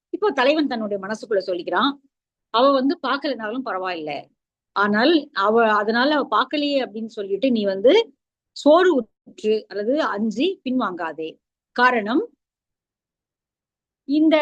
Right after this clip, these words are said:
நீ உனக்கு தோண்டி இருக்கக்கூடிய இந்த காதலாகிய நோய்க்கு மருந்து அவள்தான். இந்த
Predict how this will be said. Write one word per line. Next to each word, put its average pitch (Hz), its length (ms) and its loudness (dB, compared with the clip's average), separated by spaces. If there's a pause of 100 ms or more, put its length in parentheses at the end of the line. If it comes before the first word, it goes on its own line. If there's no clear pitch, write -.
(140)
நீ 262 180 2
உனக்கு 269 520 -4
தோண்டி 339 360 0
இருக்கக்கூடிய 262 760 -4
இந்த 247 280 -6
காதலாகிய 233 760 0
நோய்க்கு 214 560 -6
மருந்து 220 480 0 (120)
அவள்தான். 165 600 -8 (800)
இந்த 269 260 6